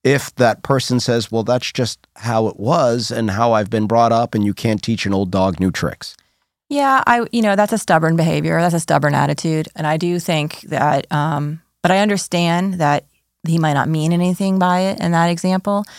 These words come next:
Speaker 2: But at the same time, in the workplace, we want people to thrive and be productive and ultimately make money for their employer. And the best way you can do that is to have a workplace that people don't have to ever feel like someone's being condescending or belittling them or treating them differently.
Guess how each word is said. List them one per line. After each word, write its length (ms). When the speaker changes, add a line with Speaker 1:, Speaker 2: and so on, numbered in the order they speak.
Speaker 2:
But 80
at 20
the 80
same 240
time, 220
in 40
the 80
workplace, 640
we 60
want 200
people 200
to 100
thrive 440
and 60
be 80
productive 640
and 100
ultimately 400
make 220
money 180
for 140
their 100
employer. 420
And 140
the 60
best 340
way 120
you 120
can 160
do 160
that 200
is 80
to 60
have 120
a 60
workplace 400
that 140
people 200
don't 180
have 160
to 180
ever 240
feel 480
like 300
someone's 400
being 320
condescending 720
or 100
belittling 500
them 320
or 80
treating 280
them 120
differently. 640